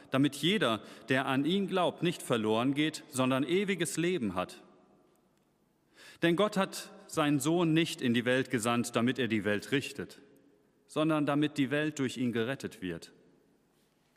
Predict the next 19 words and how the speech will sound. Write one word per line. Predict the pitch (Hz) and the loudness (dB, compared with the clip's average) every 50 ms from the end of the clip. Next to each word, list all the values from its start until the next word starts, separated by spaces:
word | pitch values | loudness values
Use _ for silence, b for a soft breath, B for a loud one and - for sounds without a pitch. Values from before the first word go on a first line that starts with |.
| _ - - - _ _ _ _ _ _ _ _ - - - _ _ _ _ _ _ _ _ _ _ _ B B B B B B B B B B B B B B B B _ _ _ _ - | _ -20 -20 -20 _ _ _ _ _ _ _ _ -20 -20 -20 _ _ _ _ _ _ _ _ _ _ _ B B B B B B B B B B B B B B B B _ _ _ _ 2
Den | 170 185 185 190 175 | 4 4 4 4 4
Gekreuzigten | 160 170 165 - - 160 151 156 151 - - 117 101 - - - 92 85 | 2 2 0 0 2 2 4 4 2 2 0 -2 -2 -4 -4 -4 -4 -4
betrachten, | 101 - - - 101 92 - - - - 82 78 76 - - _ _ _ _ _ _ _ - | -4 -6 -4 -4 -4 -4 -6 -8 -12 -12 -12 -12 -12 -16 -20 _ _ _ _ _ _ _ -8
Christus, | - - 160 151 - - - 107 92 - - - - - - - _ b b b b b b b b b | -4 -2 -2 -2 -4 -4 -4 -4 -4 -4 -8 -14 -16 -20 -20 -20 _ b b b b b b b b b
der | - 135 147 | -2 0 0
erhöht | 151 147 139 131 143 170 202 208 - 135 | 0 0 0 0 0 0 0 2 0 0
am | 139 135 | -2 -2
Kreuz | - - 139 143 165 170 - - | 0 0 0 0 0 0 0 0
hängt, | 156 147 147 143 - - - | 0 0 0 -2 -4 -6 -4
anschauen. | 110 110 104 98 - - - 101 90 87 85 82 80 - - - - - - _ _ _ _ _ _ _ _ _ _ b b b b b b b b b b b b b b b b b | -2 -2 -2 -2 -2 -2 -2 -2 -2 -2 -2 -6 -8 -10 -14 -20 -20 -20 -20 _ _ _ _ _ _ _ _ _ _ b b b b b b b b b b b b b b b b b
Ich | 156 120 151 | -2 2 2
merke, | 156 156 170 180 180 202 175 | 4 4 4 2 2 0 0
das | 160 156 - - | 0 0 0 0
gelingt | - 160 156 147 156 185 175 - 165 | 2 2 2 2 2 0 0 0 0
mir | 139 123 110 | 0 0 0
gar | 87 110 98 90 92 | 0 0 0 0 0
nicht | 92 90 87 - - | -2 -4 -6 -8 -8
so | - 92 85 | -8 -8 -8
leicht. | 80 78 80 78 78 78 - - - - - | -8 -8 -8 -10 -10 -12 -12 -14 -16 -18 -20